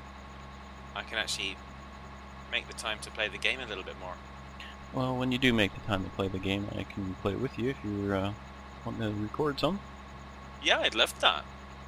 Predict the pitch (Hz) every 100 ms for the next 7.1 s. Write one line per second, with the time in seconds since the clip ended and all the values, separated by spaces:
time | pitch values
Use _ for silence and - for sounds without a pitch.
0 | - - - 107 87 - - 104 90 -
1 | 92 - 92 90 92 90 90 - - 92
2 | 87 92 87 - - - - - - -
3 | - - - - - - - - - -
4 | - - - - 110 107 107 - 127 117
5 | 120 151 151 135 139 143 156 131 135 143
6 | 127 92 127 - 127 123 127 117 110 107
7 | 104